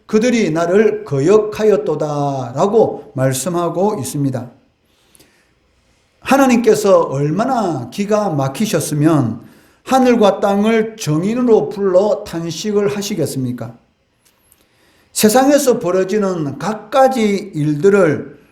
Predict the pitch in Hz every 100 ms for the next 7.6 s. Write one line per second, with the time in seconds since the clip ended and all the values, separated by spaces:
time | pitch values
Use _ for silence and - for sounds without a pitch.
0 | _ _ _ _ _ 262 247 220 190 -
1 | 190 190 208 208 143 151 226 220 208 -
2 | 135 151 160 160 156 139 - - _ _
3 | _ _ _ _ _ _ _ _ - 220
4 | 233 214 247 254 - - _ _ _ _
5 | 208 208 285 262 202 151 - 277 285 247
6 | 214 196 - 220 226 233 233 214 233 214
7 | 170 160 185 202 -